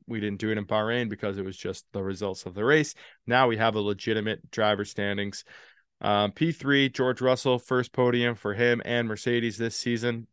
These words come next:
Who knows how many of that we'll see. Um, yeah, I don't,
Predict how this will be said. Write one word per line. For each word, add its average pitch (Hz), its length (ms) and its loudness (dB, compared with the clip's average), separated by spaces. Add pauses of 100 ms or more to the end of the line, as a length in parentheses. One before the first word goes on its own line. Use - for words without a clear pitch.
(260)
Who 147 140 2
knows 127 220 2
how 113 160 0
many 107 240 -2
of 98 100 -4
that 101 240 0
we'll 104 160 -2
see. 104 420 -2 (580)
Um, 104 480 0 (800)
yeah, 98 280 2
I 110 120 0
don't, 92 200 -2